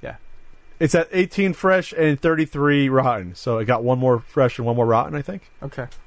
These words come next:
Speaker 2: Or a couple
Speaker 1: Well, no,
Speaker 2: more.
Speaker 1: that would have kept it the same. I think probably
Speaker 2: No, no, it wouldn't keep it the same for, from percentage.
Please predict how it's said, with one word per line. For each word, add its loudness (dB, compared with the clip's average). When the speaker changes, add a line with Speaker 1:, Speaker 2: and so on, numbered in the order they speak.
Speaker 2:
Or 2
a -4
couple 0
Speaker 1:
Well, 2
no, 2
Speaker 2:
more. 0
Speaker 1:
that 2
would 0
have -10
kept -4
it -16
the -14
same. -4
I -20
think -6
probably 2
Speaker 2:
No, 8
no, 6
it 6
wouldn't 2
keep 2
it -2
the 0
same 0
for, -4
from -2
percentage. -4